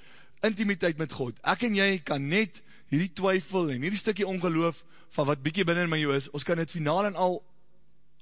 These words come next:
afsny of wegkry met intimiteit met God, met om tyd spandeer saam met God se gees. Jy weet,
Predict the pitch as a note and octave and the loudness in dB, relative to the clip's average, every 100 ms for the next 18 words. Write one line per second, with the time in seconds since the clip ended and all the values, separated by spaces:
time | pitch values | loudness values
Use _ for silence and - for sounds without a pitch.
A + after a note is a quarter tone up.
0 | - A3+ - D#3 D3 D3+ D3 C3+ - - | 2 2 2 0 0 0 -2 -4 -12 -18
1 | - - - C#3+ G#3+ - E3 C#3 C3+ - | -20 -16 2 4 4 2 2 2 0 -8
2 | - - - C#3 - F3 E3 F3+ D#3 C#3+ | -20 -16 -2 -2 2 0 2 0 2 2
3 | C3 C3+ - A2+ - - C#3 D#3+ - - | 2 -4 -4 -10 -12 -6 -2 -2 -4 -20
4 | - D3+ - A#3+ A#3 - - E3+ D3 E3 | -10 -10 0 4 4 2 -2 2 2 2
5 | D3+ C#3 - D3+ C#3+ A#2 A#2+ A2+ - - | 2 -4 -2 -4 -2 -4 -4 -6 -10 0
6 | D#3+ | 0